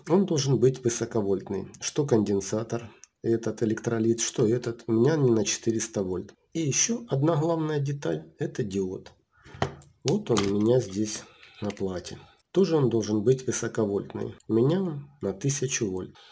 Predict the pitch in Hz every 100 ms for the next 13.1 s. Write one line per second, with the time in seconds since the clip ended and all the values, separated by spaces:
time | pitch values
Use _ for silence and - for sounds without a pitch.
0 | - - - 98 - - - - 147 135
1 | 143 135 143 214 220 196 190 - _ -
2 | 196 196 147 92 123 135 104 95 95 92
3 | 95 101 117 - 117 110 101 104 110 -
4 | 101 98 - 107 110 104 104 - - 98
5 | 98 98 - 101 - - - - 117 117
6 | 117 104 107 117 135 220 214 175 - -
7 | - - - - 120 123 107 107 - 107
8 | 110 117 117 104 98 98 104 107 101 101
9 | - 110 - 104 104 98 104 104 - -
10 | 101 - 110 107 101 - 92 90 - 101
11 | 104 196 208 185 180 - _ _ _ _
12 | - - _ _ _ _ _ _ - -